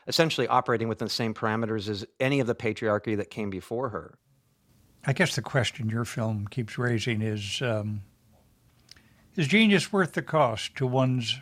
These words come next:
Speaker 2: self or to, uh, to those they love?
Speaker 1: And what is genius? You know, the very fact that there's an otherness in that word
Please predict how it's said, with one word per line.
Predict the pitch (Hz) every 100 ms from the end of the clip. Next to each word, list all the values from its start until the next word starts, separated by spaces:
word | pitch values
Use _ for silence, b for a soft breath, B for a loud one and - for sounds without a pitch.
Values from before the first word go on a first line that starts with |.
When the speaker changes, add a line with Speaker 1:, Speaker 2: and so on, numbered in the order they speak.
| - -
Speaker 2:
self | - 135 147 160 -
or | - 135 135 131 127
to, | - 139 135 127 131
uh, | 127 127 131 160 - _ _ -
to | 139
those | 123 131 110
they | 123
love? | 113 123 98 - - _ _ _ _
Speaker 1:
And | 117 110
what | 135 131
is | 131
genius? | 113 110 101 95 92 - - - _ _
You | 113
know, | 101 104 107 - _
the | 117 104
very | 104 113 110 101 - _
fact | - - 117 -
that | - 104
there's | 113 104
an | 101 104
otherness | 120 117 120 104 101 - - - -
in | 107 98
that | 95 92
word | 101 98 95 92